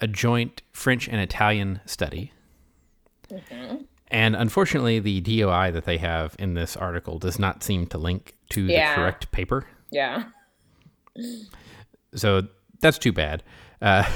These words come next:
Speaker 1: <laughs> but what we're really doing here, what they're really doing in this paper, is finding organic matter in three plus billion year old volcanics that is demonstrably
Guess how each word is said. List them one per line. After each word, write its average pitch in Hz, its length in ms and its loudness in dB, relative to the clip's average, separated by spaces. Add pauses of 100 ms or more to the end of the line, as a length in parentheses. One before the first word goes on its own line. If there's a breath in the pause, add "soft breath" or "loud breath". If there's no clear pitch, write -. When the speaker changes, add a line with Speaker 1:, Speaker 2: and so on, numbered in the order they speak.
(320 loud breath)
Speaker 1:
<laughs> - 360 -16
but 127 360 6 (340 loud breath)
what 160 320 6
we're 135 140 6
really 117 600 4 (500)
doing 135 340 8
here, 87 240 4
what 92 100 2
they're 101 140 2
really 104 240 4
doing 120 260 0
in 90 100 2
this 85 140 -2
paper, 87 460 0 (360 loud breath)
is 110 380 4
finding 113 760 4 (340 soft breath)
organic 135 520 2
matter 78 520 -8 (560)
in 95 380 -2 (960)
three 135 180 2
plus 120 320 2
billion 101 640 2
year 95 200 2
old 92 520 0
volcanics - 720 0 (560 loud breath)
that 117 280 4 (100)
is 120 240 2
demonstrably 98 1000 0